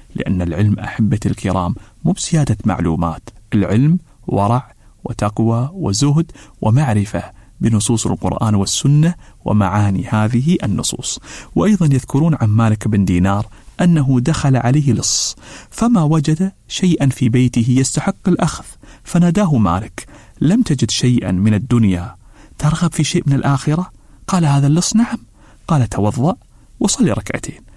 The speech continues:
فتوضأ هذا اللص وصلى ركعتين، ثم جلس وخرج إلى المسجد، فسئل: "من ذا؟"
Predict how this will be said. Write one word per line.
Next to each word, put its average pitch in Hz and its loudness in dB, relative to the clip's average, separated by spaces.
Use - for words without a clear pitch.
فتوضأ 214 0
هذا 123 0
اللص 113 0
وصلى 240 2
ركعتين، 127 -2
ثم 208 4
جلس 151 0
وخرج 196 0
إلى 131 2
المسجد، - -4
فسئل: 170 0
"من 185 4
ذا؟" 123 0